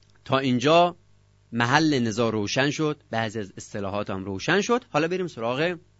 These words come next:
ادلهٔ دو طرف. عدلیه می‌گن ما حسن قبح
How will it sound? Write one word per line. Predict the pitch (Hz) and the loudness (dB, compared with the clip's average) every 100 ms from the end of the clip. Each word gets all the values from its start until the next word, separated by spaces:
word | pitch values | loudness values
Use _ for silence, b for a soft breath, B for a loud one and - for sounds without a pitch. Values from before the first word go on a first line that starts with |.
| _ - _ _ - | _ -20 _ _ -2
ادلهٔ | 185 190 208 240 208 113 | 0 0 0 2 2 2
دو | 104 | -6
طرف. | - 90 85 - _ _ _ _ _ _ _ _ _ _ _ _ _ _ _ _ _ _ _ _ - - - - - - - - - - - - - - - - - - | -16 -16 -16 -20 _ _ _ _ _ _ _ _ _ _ _ _ _ _ _ _ _ _ _ _ -20 -20 -18 -18 -18 -20 -18 -16 -18 -20 -20 -20 -20 -20 -20 -20 -6 2
عدلیه | 175 151 156 147 165 151 123 110 | 2 4 2 6 8 8 6 -2
می‌گن | 110 127 123 | 0 0 2
ما | 120 117 104 | 0 -2 -8
حسن | - 110 | -10 -10
قبح | 101 113 101 | -8 -6 -8